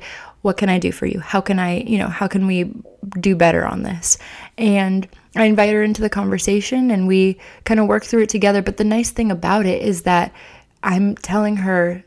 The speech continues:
like, "I hear you, I see you." What's, isn't that something I always say? I always say, "See your children. I see you, and I'm sorry that I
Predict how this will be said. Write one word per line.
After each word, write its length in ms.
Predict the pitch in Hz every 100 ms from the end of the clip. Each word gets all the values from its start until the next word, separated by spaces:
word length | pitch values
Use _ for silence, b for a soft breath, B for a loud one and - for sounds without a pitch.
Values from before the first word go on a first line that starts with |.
| _
like, 200 | - 196
"I 100 | 190
hear 280 | 170 - 214
you, 260 | 226 254 269
I 120 | 202
see 520 | - - 220 247 214
you." 320 | 175 180 202 196 b b
What's, 260 | 202 196 226 - - 196 214
isn't 180 | 208 202
that 140 | 196
something 240 | 208 196
I 80 | 185
always 220 | 180 180
say? 180 | - 190
I 80 | 185
always 180 | 180 175
say, 200 | - 175
"See 300 | - - 214
your 180 | 190 180
children. 400 | - 170 180 208
I 60 | 196
see 420 | - - 220 233
you, 220 | 254 262 B B B
and 120 | 220
I'm 160 | 185 185
sorry 580 | - - 190 190 220 214
that 180 | 185
I 300 | 180 170 175